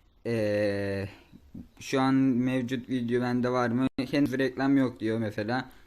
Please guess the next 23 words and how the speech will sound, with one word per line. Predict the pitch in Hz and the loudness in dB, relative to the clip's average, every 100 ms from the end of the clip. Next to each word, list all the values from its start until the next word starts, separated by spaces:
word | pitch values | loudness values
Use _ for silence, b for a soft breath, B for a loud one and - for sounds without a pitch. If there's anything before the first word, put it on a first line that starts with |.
| b - | b -6
Ben | 120 123 | -4 0
izledim. | 135 120 127 120 127 135 - - - | 0 0 -2 -2 -2 -4 -8 -12 -10
İki | 120 - | -10 -4
kere, | 127 120 113 - - - | -2 0 -2 -6 -10 -4
ee, | 113 101 101 104 98 | -2 -2 -2 -4 -2
doldurdum | 113 113 110 110 110 | -2 0 -2 -2 -2
orayı. | 107 107 123 - - | -2 -2 -2 -4 4
Evet, | 160 175 | 8 8
şu | 175 175 | 8 10
an | 175 175 165 147 | 10 10 6 6
bende | 131 156 165 160 139 123 | 8 8 10 10 10 6
kırk | 143 139 | 0 0
sekiz | 160 156 | 0 6
puan | 170 170 | 8 10
var. | 170 170 | 10 8
Kırk | 175 | 4
sekiz | 170 151 | 4 0
puan | 156 160 170 165 127 139 | 6 8 8 6 4 8
dört | 170 - | 8 8
lira | 160 165 | 6 6
seksen | 160 - 165 | 4 4 4
kuruş | 156 143 | 4 0
ediyor. | 143 135 170 | 2 6 6